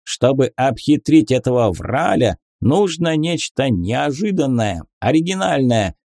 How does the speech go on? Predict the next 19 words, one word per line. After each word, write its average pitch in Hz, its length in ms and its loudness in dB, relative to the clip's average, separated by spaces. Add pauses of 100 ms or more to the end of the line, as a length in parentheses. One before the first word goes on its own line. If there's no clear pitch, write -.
что-то - 680 -2
такое, - 500 0
чего 165 500 0
он 180 140 0
от 156 200 -2
нас - 360 -2
не 160 180 0
ждёт. 139 480 -2 (340)
И 165 320 2
поэтому 92 720 -2
мы". 156 440 0 (840)
Архимаг 113 800 -2
взял 117 540 0
эффектную 123 760 0
паузу. 110 640 2 (320)
"Сделаем 110 1040 0 (100)
подкоп! - 680 2 (300)
Что - 340 0
скажете?" 160 640 0